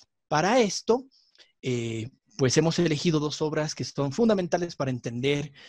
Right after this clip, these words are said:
esta figura de, y creo que aquí todos vamos a concordar, a menos de que Einar insista desde, desde Quijote de que todos son locos, <laughs> en que el Joker es un villano.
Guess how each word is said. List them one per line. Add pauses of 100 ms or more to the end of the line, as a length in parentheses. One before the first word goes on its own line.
(240)
esta
figura
de, (480)
y
creo
que
aquí
todos
vamos
a (800)
concordar,
a
menos
de
que
Einar
insista
desde,
desde
Quijote
de
que
todos
son
locos,
<laughs>
en
que
el
Joker
es
un
villano.